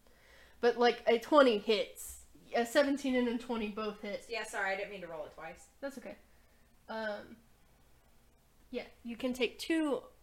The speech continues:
Speaker 1: unarmed strikes, so both of those hit with flurry of blows.
Speaker 2: Awesome.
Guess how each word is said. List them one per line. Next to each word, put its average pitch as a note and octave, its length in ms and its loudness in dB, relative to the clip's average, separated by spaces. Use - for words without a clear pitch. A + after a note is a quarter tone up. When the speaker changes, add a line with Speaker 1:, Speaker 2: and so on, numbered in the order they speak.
Speaker 1:
unarmed G#3+ 340 0
strikes, - 420 -2
so - 100 -6
both A#3+ 320 8
of A#3 100 -2
those G3+ 220 2
hit F3 320 -6
with G#3+ 160 -6
flurry B2 300 -4
of B2+ 80 -4
blows. A3+ 340 -6
Speaker 2:
Awesome. D#3 420 -4